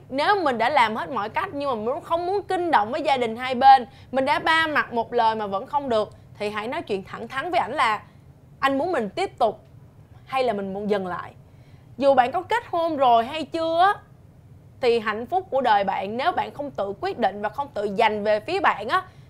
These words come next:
thì không ai giúp bạn để giành về cho bạn đâu. Cho nên là hãy rõ ràng. Nếu mà bạn vẫn, còn, à, còn nếu mà trường hợp là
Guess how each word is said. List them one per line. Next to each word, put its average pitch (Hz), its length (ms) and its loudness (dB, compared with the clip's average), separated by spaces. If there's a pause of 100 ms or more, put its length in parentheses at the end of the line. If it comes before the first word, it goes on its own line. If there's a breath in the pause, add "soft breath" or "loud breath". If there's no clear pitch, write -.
(440 loud breath)
thì 220 120 0
không 254 260 -2
ai 254 180 -2
giúp 381 200 -6
bạn 190 180 0
để 226 120 -4
giành 214 200 0
về 196 60 -6
cho 233 140 -2
bạn 214 200 -4
đâu. 226 240 2 (280 loud breath)
Cho 269 100 0
nên 285 140 0
là 254 120 2
hãy 233 220 -2
rõ 247 240 2
ràng. 233 400 4
Nếu 330 140 0
mà 330 60 4
bạn 226 180 0
vẫn, 240 220 -6
còn, 233 140 4
à, 285 240 2
còn 262 140 2
nếu 349 120 0
mà 320 100 0
trường 247 220 -4
hợp 220 220 2
là 220 240 2